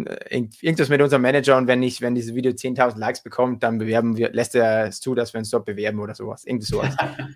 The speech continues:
Speaker 1: Äh, und, ähm, einfach, ich hab mir gedacht, ich hau das jetzt einfach mal raus, was auch immer dann passiert. Also ich,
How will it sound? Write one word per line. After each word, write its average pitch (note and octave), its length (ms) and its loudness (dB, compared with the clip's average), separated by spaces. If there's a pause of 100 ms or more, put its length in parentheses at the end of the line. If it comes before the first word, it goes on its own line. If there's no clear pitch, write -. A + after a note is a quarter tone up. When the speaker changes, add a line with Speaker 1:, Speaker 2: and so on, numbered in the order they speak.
(140)
Speaker 1:
Äh, B2+ 460 10
und, C#3+ 280 4
ähm, C#3+ 420 8
einfach, D3+ 320 8
ich C#3 100 6
hab D3 140 8
mir C#3+ 60 2
gedacht, C3 280 4
ich A#2 140 -2
hau A#2 80 4
das B2 100 -4
jetzt A2 100 -8
einfach B2 140 4
mal A2 180 -4
raus, A2+ 300 0
was A2+ 160 0
auch B2+ 180 -4
immer C3 200 0
dann B2 180 2
passiert. A#2 380 -4
Also G#2 180 -6
ich, G#2+ 160 -12